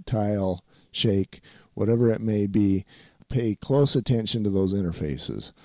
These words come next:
You need to have the flashing exposed on the bottom side, that's the apron, and then the flashing on the top side needs to be underneath the shingle or the metal or the tile or whatever it may be, so that we are forcing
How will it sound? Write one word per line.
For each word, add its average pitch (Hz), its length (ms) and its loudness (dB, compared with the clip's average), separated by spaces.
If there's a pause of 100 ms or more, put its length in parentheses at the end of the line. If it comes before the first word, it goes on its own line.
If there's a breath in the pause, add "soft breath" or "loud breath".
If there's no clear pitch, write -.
(320 loud breath)
You 98 140 0
need 101 220 2
to 107 80 -2
have 107 640 -2
the 101 140 -4
flashing 107 760 -2
exposed 107 580 0
on 92 160 -2
the 85 60 -4
bottom 110 380 2
side, 123 580 0
that's - 240 -4
the 110 160 -4
apron, 135 500 -2 (380 soft breath)
and 101 180 -4
then 107 120 -2
the 104 80 -2
flashing 110 500 -2
on 110 200 -2
the 104 100 -2
top 147 320 0
side 104 340 0
needs 110 260 -2
to 107 80 -4
be 104 200 2
underneath 113 640 0
the 80 100 -6
shingle 76 540 -4 (420 soft breath)
or 87 320 2
the 92 220 -4
metal 98 360 -2
or 92 160 -2
the 80 140 -6
tile 90 480 -2
or 85 100 0
whatever 92 360 -2
it - 80 -8
may 90 200 -4
be, 92 380 -2 (320 loud breath)
so 107 300 2
that 101 280 0
we 113 240 2
are 92 220 -2
forcing 101 800 -2